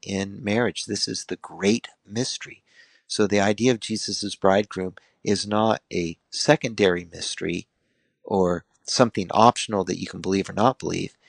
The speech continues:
It is, Saint Paul says, the great mystery. And where else do we learn about the great mystery? Where did Saint John get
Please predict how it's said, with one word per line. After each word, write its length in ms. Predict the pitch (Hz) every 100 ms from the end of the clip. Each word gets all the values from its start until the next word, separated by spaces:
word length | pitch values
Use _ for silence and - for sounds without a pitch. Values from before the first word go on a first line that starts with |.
| _ _ _ _ _
It 240 | 123 127 -
is, 300 | 117 107 110
Saint 320 | - 104 92
Paul 260 | - 92 92
says, 420 | - 95 95 - - _
the 220 | 101 101 110 -
great 640 | 113 127 180 175 - - _
mystery. 760 | 92 92 - - - - - _ _ _ _ _ _ _ _ -
And 140 | 107 101
where 240 | 139 156 143
else 240 | 147 147
do 180 | - 113
we 280 | 104 98 - _
learn 360 | - 101 110 107
about 440 | 104 95 95 90
the 100 | -
great 320 | 95 95 92 -
mystery? 520 | 98 95 - - 82 85
Where 280 | 98 117 143
did 240 | 135 117
Saint 540 | - - 117 - 113 -
John 480 | - 107 107 104 95
get 240 | - 104